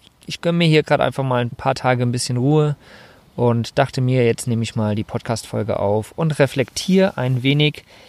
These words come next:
die Vanlife-Saison zweitausendachtzehn von mir. Ja, das Jahr zweitausendachtzehn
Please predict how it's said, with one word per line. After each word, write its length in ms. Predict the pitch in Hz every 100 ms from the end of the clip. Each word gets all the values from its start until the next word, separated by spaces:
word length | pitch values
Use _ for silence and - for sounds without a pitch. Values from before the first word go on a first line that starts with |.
| - _ _
die 220 | 180 190 131
Vanlife-Saison 1120 | 120 117 101 101 - 117 110 120 131 160 185
zweitausendachtzehn 1200 | - - 117 127 131 123 - 135 - 120 101 95 -
von 320 | - - 147
mir. 260 | 156 117 - - _ _ _ _
Ja, 120 | - 147
das 160 | 135
Jahr 340 | 151 160 190 180
zweitausendachtzehn 1500 | - 143 156 151 147 143 147 123 - - 110 101 92 95